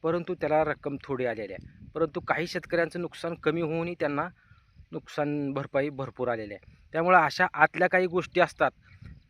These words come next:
आणि त्यांनी जी नुकसानीची टक्केवारी ठरवतात, ते सर्व्हेवाला ठरवत असतात आणि ह्यांचा जो ताळमेळ आहे, तो नसतो. त्यामुळं जो सर्व्हेवाला येतो पंचनामा करायला, त्याच्यापाशी सर्व खेळ आहे.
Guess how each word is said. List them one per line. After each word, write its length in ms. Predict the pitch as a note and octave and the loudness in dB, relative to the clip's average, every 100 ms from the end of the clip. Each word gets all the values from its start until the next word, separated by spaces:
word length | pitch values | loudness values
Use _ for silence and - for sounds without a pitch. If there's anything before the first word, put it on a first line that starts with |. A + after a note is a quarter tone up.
| - | -6
आणि 380 | D#3+ F3+ F#3 G3 - - _ | -4 -2 -2 -6 -14 -20 _
त्यांनी 240 | D#3 F3+ | 4 4
जी 140 | F3+ G3 | 2 0
नुकसानीची 500 | F#3+ - F3+ F3+ G3 - | 0 0 -2 0 -2 0
टक्केवारी 400 | F3+ E3+ F3 F3 | 0 4 4 2
ठरवतात, 460 | D3 D#3+ D#3+ D#3 B2 - - - | 0 0 2 2 2 -6 -20 -8
ते 80 | E3+ | -6
सर्व्हेवाला 560 | E3 G3 E3 D#3+ E3 E3+ | -4 -2 2 6 6 4
ठरवत 400 | C3+ D3 C3+ B2 | 0 -6 -4 -4
असतात 240 | - B2 - - - - - | -6 -10 -10 -18 -20 -16 -6
आणि 180 | D#3 F3 | -4 -2
ह्यांचा 440 | D#3+ D#3+ - F#3 | -4 -4 0 2
जो 120 | F#3 F3+ - _ _ _ - | 2 -4 -10 _ _ _ 6
ताळमेळ 380 | E3+ E3 F#3 | 8 8 6
आहे, 160 | F3 A#2 - _ _ _ _ _ | 6 6 -2 _ _ _ _ _
तो 120 | E3+ F3+ | -2 2
नसतो. 520 | F#3+ - - E3 G#2+ _ - | 2 -2 0 -2 -2 _ -2
त्यामुळं 480 | E3 F3 F#3 F#3+ G3+ - _ - _ _ - B2+ | 2 4 4 2 0 -6 _ -20 _ _ -20 -8
जो 140 | C3+ F#3+ | -2 -2
सर्व्हेवाला 580 | - G3+ F3+ F#3+ G3 G3 | 0 0 4 6 6 6
येतो 420 | G3 - D#3 - _ - | 2 0 -2 -4 _ -8
पंचनामा 400 | E3+ D#3 E3 D#3+ | -8 -2 2 2
करायला, 340 | D#3 C#3 B2 F#2+ _ _ _ _ | 2 0 -2 -8 _ _ _ _
त्याच्यापाशी 440 | D#3 D#3 F#3 F3+ G3 | -2 0 0 0 -6
सर्व 320 | - F3+ F3+ - | -4 0 0 0
खेळ 180 | E3 | 0
आहे. 160 | C#3 A#2 | 0 -2